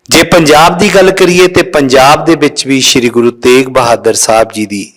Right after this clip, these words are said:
ਸ਼ਹੀਦੀ ਨੂੰ ਮੱਦੇਨਜ਼ਰ ਰੱਖਦਿਆਂ ਹੋਇਆਂ ਨਾਟਕ ਕੀਤੇ ਜਾ ਰਹੇ ਨੇ ਉਹਨਾਂ ਦੀ ਜੀਵਨੀ ਨੂੰ ਲੈ ਕੇ, ਉਹਨਾਂ ਦੇ ਇਤਿਹਾਸ ਦੇ ਨਾਲ ਨੌਜਵਾਨ ਪੀੜ੍ਹੀ ਨੂੰ ਜੋੜਿਆ ਜਾ ਰਿਹਾ ਹੈ।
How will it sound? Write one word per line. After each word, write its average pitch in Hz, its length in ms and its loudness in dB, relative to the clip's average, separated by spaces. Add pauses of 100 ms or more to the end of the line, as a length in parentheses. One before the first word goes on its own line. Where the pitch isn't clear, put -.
(120)
ਸ਼ਹੀਦੀ 135 600 0
ਨੂੰ 170 140 0
ਮੱਦੇਨਜ਼ਰ 139 640 0
ਰੱਖਦਿਆਂ 120 440 0
ਹੋਇਆਂ 104 340 -4 (360)
ਨਾਟਕ 120 400 0
ਕੀਤੇ 123 400 -4
ਜਾ 107 260 0
ਰਹੇ 107 200 -4
ਨੇ 98 200 -12 (160)
ਉਹਨਾਂ 123 200 -2
ਦੀ 107 120 -8
ਜੀਵਨੀ 107 500 -8
ਨੂੰ 98 200 -10
ਲੈ 90 160 -8
ਕੇ, - 300 -14 (240)
ਉਹਨਾਂ 175 240 2
ਦੇ 185 140 2
ਇਤਿਹਾਸ 165 600 2
ਦੇ 185 140 0
ਨਾਲ 127 580 0 (140)
ਨੌਜਵਾਨ 139 640 2
ਪੀੜ੍ਹੀ 139 380 0
ਨੂੰ 98 260 -8 (220)
ਜੋੜਿਆ 131 520 2
ਜਾ 101 280 -2
ਰਿਹਾ 95 340 -4
ਹੈ। 90 280 -8